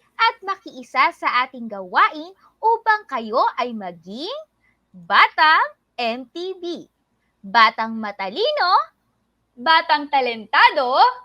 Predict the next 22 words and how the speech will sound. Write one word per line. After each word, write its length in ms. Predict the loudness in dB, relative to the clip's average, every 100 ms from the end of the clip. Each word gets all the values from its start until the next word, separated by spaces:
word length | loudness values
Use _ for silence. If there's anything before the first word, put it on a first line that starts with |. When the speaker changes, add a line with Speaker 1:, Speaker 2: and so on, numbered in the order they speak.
| _ _ _ _
Speaker 1:
at 240 | -6 -6 -8
batang 720 | -12 2 4 4 0 0 -6
bibo. 640 | -10 -16 -10 -2 0 0 -2 _ _ _ _ _ _
Ngayon 480 | -4 0 0 -2 -4 -8
ay 160 | -6
nasa 480 | 2 2 4 0 0
pangalawang 640 | -2 -6 -8 -8 -6 -8
linggo 320 | -8 -10 -10 -10
na 160 | -10
tayo 480 | 2 4 4 2 -2
ng 160 | -6 -10 -14
ikalawang 480 | -12 -8 -8 -10 -12 -12
markahan. 800 | -14 -12 -6 -6 0 2 2 -4 _ _ _
At 240 | -2 -2
sa 160 | -6 -4
pagtatapos 800 | -4 -4 -10 -10 -10 -4 -4 -4 -10
ng 160 | -10
aralin 480 | -2 -2 -2 -8 -12
na 80 | -8
ito, 400 | -8 0 0 0 -4 _
ay 240 | -4 -4 -8
inaasahang 880 | -6 -4 -2 -6 -4 -2 0 -2